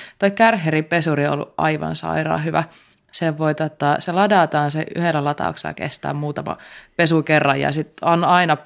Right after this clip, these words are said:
puhtaat pyörät ja ei oo mullekaan enää semmoista syytä, että laiskottaa, niin en jaksa ruveta pesee mun pyöriä, kun toi on niin helppokäyttöinen. Niin kun mä julkaisin tästä muutaman kuvaa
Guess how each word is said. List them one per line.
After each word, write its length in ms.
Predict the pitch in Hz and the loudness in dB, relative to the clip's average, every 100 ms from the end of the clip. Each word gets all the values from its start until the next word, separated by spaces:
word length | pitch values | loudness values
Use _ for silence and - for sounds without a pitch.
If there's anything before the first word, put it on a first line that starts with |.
| - | -6
puhtaat 500 | 160 139 - 143 - | -6 -4 -6 -8 -4
pyörät 460 | 147 143 139 143 - | 0 2 2 2 0
ja 140 | 139 - - 208 185 _ - 123 - - - - _ _ _ _ _ - - _ _ - | -2 -4 -16 -18 -18 _ -12 -10 -12 -20 -20 -20 _ _ _ _ _ -20 -20 _ _ 2
ei 140 | 185 | 4
oo 80 | 190 | 6
mullekaan 480 | 190 185 180 160 156 | 4 2 4 4 4
enää 320 | 156 156 - - | 4 2 0 -6
semmoista 460 | 170 156 156 - | -4 -4 -4 -4
syytä, 440 | - 160 151 - 53 | -2 0 0 -2 -4
että 320 | - - - _ - | -4 -8 -8 _ -4
laiskottaa, 720 | 175 165 156 - - - 147 | 2 4 2 -4 -8 -2 -2
niin 120 | 147 | 0
en 140 | 147 147 | -4 -2
jaksa 280 | 151 - 147 | -4 -2 -2
ruveta 260 | 147 147 | -2 -4
pesee 380 | - - 156 151 | -8 -6 -4 -2
mun 160 | 147 139 | -4 -6
pyöriä, 380 | 151 147 147 | -4 -2 -2
kun 80 | - - | -4 -8
toi 120 | 87 | -8
on 100 | 82 | -4
niin 100 | 85 | -2
helppokäyttöinen. 840 | - 76 - - 165 - 156 147 147 | -2 -4 -2 0 0 -2 -4 -2 0
Niin 280 | 147 - _ - | -2 -4 _ -8
kun 80 | 160 | -2
mä 60 | |
julkaisin 400 | 175 226 185 156 | 2 2 2 0
tästä 260 | 151 151 - | -2 -4 -4
muutaman 340 | 160 156 156 | -4 -4 -4
kuvaa 260 | 156 156 | -2 0